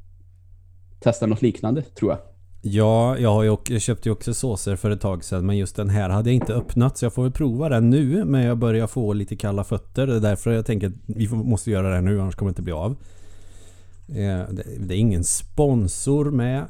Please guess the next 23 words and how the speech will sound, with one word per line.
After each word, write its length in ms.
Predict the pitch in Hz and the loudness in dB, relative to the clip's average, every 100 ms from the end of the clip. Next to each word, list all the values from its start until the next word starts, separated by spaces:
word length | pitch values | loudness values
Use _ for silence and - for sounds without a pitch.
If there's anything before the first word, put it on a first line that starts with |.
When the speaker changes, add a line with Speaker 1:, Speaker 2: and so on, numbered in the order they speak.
| - | -12
Speaker 2:
överhuvudtaget. 840 | 98 98 98 98 92 110 98 95 - | -8 -4 -4 -6 -4 -4 -4 -6 -6
Det 80 | |
här 100 | 90 | -4
är 40 | 90 | -4
bara 180 | 92 90 | -4 -6
för 100 | 90 | -8
att 60 | |
det 40 | 85 | -10
är 80 | - | -4
kul. 380 | 127 131 127 | -2 0 -2
Den 200 | 120 101 | -2 -2
här 100 | 107 | 0
heter 220 | 113 104 104 | 0 -2 -4
Hellfire 800 | 120 104 90 - 101 90 98 101 | -2 -2 -2 -4 -4 -2 -2 -2
Doomed. 680 | 90 117 135 82 80 78 80 - - - - - - - - - - - - - | 0 2 2 0 -6 -6 -12 -14 -20 -20 -20 -20 -20 -20 -20 -20 -20 -20 -20 -8
Speaker 1:
Ja, 300 | - - - - | -8 -8 -16 2
och, 360 | 135 127 - | 2 2 0
eh, 120 | 139 | 4
min 320 | 135 151 139 127 | 6 6 6 8
var 180 | 127 | 6
från 420 | 120 151 120 113 - | 6 4 6 4 0
skånsk 420 | - 147 120 120 | 4 6 6 2
chili. 400 | - 117 90 104 | 2 4 4 0